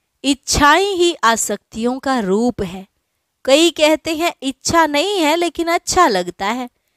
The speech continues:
तो यह भी सूक्ष्म आसक्ति है। इसकी महीन रूप से चेकिंग करो कि यह पदार्थ अर्थात अल्पकाल सुख के साधन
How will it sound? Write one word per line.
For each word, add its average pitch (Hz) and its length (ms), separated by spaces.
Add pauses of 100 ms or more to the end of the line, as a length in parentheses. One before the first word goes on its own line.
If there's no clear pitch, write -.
(240)
तो 240 60
यह 233 280
भी 277 200
सूक्ष्म 320 640
आसक्ति 277 680
है। 262 180 (460)
इसकी 262 360
महीन 277 500
रूप 285 260
से - 220
चेकिंग 294 520
करो 254 400 (520)
कि 277 120
यह 269 420
पदार्थ 262 560 (100)
अर्थात 240 600 (300)
अल्पकाल 262 800
सुख - 400
के 285 260
साधन 214 580